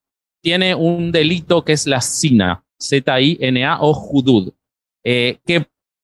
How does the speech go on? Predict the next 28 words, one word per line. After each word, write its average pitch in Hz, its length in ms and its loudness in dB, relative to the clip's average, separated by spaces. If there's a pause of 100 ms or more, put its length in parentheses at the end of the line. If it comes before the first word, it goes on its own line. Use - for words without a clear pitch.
(200)
eh, 123 360 0
condena 170 720 0
cualquier 160 440 0
tipo 208 300 -2
de 143 60 2
sexo - 380 -4
prematrimonial. 107 880 0
Esto, 185 440 0 (280)
por 120 200 2
supuesto, 156 840 0 (240)
tiene 139 280 0
reflejos 156 680 -2
desde 117 300 0
la 113 140 2
época 143 320 -2
del 104 180 0
Corán, 110 460 -2
¿no? 156 180 2
Entonces 139 340 -2
les 110 120 0
voy 131 140 2
a 127 80 0
leer 123 260 0
tres 135 280 -2
ejemplos 131 460 -2
para 120 220 -2
que 110 100 -2
vean 113 280 0